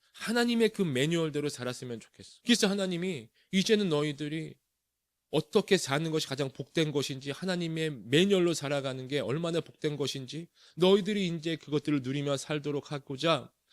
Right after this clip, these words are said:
모세를 통하여서 이스라엘 백성들을 광야로 빼냈고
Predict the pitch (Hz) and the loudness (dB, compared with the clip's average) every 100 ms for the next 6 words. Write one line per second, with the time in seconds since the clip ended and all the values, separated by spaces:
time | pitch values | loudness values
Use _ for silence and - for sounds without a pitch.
0 | _ 139 147 170 160 156 151 151 135 117 | _ 0 2 4 2 0 -4 -4 -4 -4
1 | 156 185 - _ _ _ _ _ 175 - | -8 -10 -14 _ _ _ _ _ -4 -4
2 | 160 165 156 135 - 135 131 139 139 - | -2 0 2 0 -2 -6 -6 -6 -8 -14
3 | _ _ 117 139 143 143 135 - _ - | _ _ -4 0 2 2 -2 -6 _ 0
4 | 160 127 113 - 156 | 2 2 -4 -6 -10